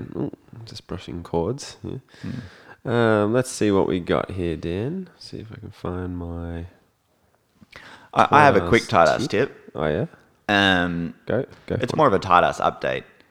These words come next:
Speaker 1: Yep.
Speaker 2: So we were out last night for our friend,
Speaker 1: Mm-hmm.
Speaker 2: um, Macca's birthday,
Speaker 1: Mm-hmm.
Speaker 2: and you went up to the bar and you, and you purchased <laughs> some drinks. Now, I'm not entirely sure you knew what the price was before you paid, Tim.
Speaker 1: No.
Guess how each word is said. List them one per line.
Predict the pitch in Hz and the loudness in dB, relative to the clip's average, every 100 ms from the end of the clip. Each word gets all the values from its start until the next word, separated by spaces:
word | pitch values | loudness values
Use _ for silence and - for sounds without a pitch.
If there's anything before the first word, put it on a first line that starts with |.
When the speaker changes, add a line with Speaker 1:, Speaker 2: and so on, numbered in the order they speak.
| _ _ | _ _
Speaker 1:
Yep. | - 85 - _ _ | -6 -6 -10 _ _
Speaker 2:
So | - 92 85 82 80 - _ _ _ _ - - | -4 0 2 2 -2 -10 _ _ _ _ -20 -4
we | 101 | 0
were | 85 82 | 4 4
out | 78 | 4
last | 76 71 - | 4 0 0
night | 78 - | -2 -2
for | 80 | -2
our | 73 | -2
friend, | - 78 78 78 - - _ - | -2 -4 -2 -6 -10 -20 _ -8
Speaker 1:
Mm-hmm. | 82 - 80 | -6 -6 -6
Speaker 2:
um, | 78 73 - - _ | -6 -8 -10 -16 _
Macca's | 85 82 85 82 | -8 -8 -10 -2
birthday, | 87 92 107 131 - - | 0 0 -2 -2 -4 -10
Speaker 1:
Mm-hmm. | 85 90 - - _ | -4 -4 -6 -16 _
Speaker 2:
and | - 90 87 85 85 - - _ | -2 0 0 0 -4 -6 -14 _
you | 95 120 | -2 2
went | 123 | 2
up | 101 | 0
to | 104 | 0
the | 87 | 2
bar | 92 120 123 87 | 4 6 6 4
and | 78 90 | 4 2
you, | 87 | 2
and | 87 87 | 0 0
you | 90 | 2
purchased | 98 82 - 87 98 - - | 4 4 2 -4 -6 -10 -10
<laughs> | |
some | - 95 | -4 0
drinks. | 104 139 - 107 - - 139 - - - - - - - - - - | 2 2 0 -4 -8 -8 -6 -6 -12 -14 -18 -18 -20 -20 -20 -10 0
Now, | 113 | 4
I'm | 170 | 4
not | 175 | 4
entirely | 135 135 127 | 6 8 8
sure | 113 127 113 | 8 6 6
you | 110 110 | 6 4
knew | 117 123 | 6 6
what | 120 | 4
the | 123 | 2
price | 147 156 160 | 4 4 6
was | 117 90 | 4 2
before | - 123 | 0 0
you | 107 101 | 2 4
paid, | 127 135 | 2 2
Tim. | 104 76 | 0 2
Speaker 1:
No. | 95 87 82 78 76 | 6 6 6 4 2